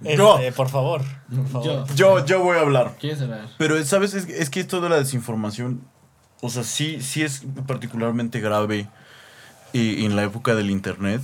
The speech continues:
Speaker 2: pero también, por ejemplo, me hizo pensar en un... Estaba leyendo un, un artículo en un libro de la uam, que es, se llama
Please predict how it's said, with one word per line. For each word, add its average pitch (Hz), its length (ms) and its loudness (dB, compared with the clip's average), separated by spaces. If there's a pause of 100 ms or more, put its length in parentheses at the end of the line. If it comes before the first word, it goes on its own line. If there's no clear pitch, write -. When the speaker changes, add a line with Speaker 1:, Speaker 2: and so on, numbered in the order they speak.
(600)
Speaker 2:
pero 120 180 -2
también, 127 340 4
por 139 120 -2
ejemplo, 120 580 -2 (1080)
me 131 200 2
hizo 135 180 0
pensar 127 320 0
en 127 140 0
un... 127 280 -2
Estaba 151 220 2
leyendo 127 400 -2
un, 127 220 -4
un 131 140 -2
artículo 123 580 -4 (140)
en 117 160 -2
un 117 120 0
libro 117 260 -2
de 110 60 0
la 104 100 -4
uam, 117 360 0 (560)
que 127 200 -2
es, 123 80 -4
se - 380 -4
llama 151 360 0